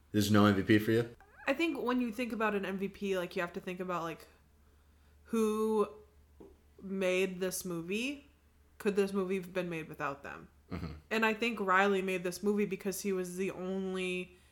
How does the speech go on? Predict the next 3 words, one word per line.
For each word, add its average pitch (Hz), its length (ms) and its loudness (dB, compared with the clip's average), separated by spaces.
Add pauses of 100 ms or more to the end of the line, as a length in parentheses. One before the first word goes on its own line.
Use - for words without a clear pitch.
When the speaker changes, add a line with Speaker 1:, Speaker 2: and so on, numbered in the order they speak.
(720)
Speaker 2:
character 180 920 0 (880)
in 220 260 0
this 165 520 -6